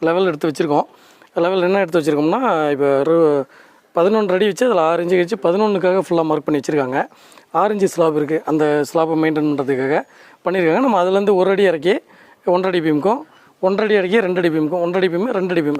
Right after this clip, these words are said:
ரெண்டு விதமான பீம் மட்டும் தான் இதுல இருக்கு. அதுக்காக கொடுக்க போறோம். இங்க சங்கன் இருக்கு, சங்கன்லேயே ரெண்டு விதமான சங்கன் இருக்கு. எல்லாமே சென்ட்ரிங் வந்து உங்களுக்கு கண்டிப்பா இது பண்றேன். இந்த சைட்லேருந்து கம்பி,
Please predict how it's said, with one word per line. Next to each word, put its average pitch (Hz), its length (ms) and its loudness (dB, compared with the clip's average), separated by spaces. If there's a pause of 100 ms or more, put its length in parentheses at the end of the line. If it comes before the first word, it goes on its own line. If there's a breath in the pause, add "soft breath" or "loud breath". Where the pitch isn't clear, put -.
ரெண்டு 170 180 0
விதமான 170 300 2
பீம் 160 140 0
மட்டும் 160 180 0
தான் 170 100 2
இதுல 139 180 0
இருக்கு. 135 180 -2 (500 loud breath)
அதுக்காக 170 280 2
கொடுக்க 160 160 0
போறோம். 175 180 2
இங்க 190 140 -2
சங்கன் 180 340 0
இருக்கு, 160 200 0 (120)
சங்கன்லேயே 170 440 2
ரெண்டு 170 160 0
விதமான 156 280 0
சங்கன் 151 260 0
இருக்கு. 139 180 -2 (380 loud breath)
எல்லாமே 175 280 0
சென்ட்ரிங் 185 260 2 (140)
வந்து 170 140 0
உங்களுக்கு 139 260 0 (140)
கண்டிப்பா 139 260 0
இது 127 100 -2
பண்றேன். 135 220 -4 (460 loud breath)
இந்த 202 120 2 (220)
சைட்லேருந்து 208 440 0 (560)
கம்பி, 180 280 2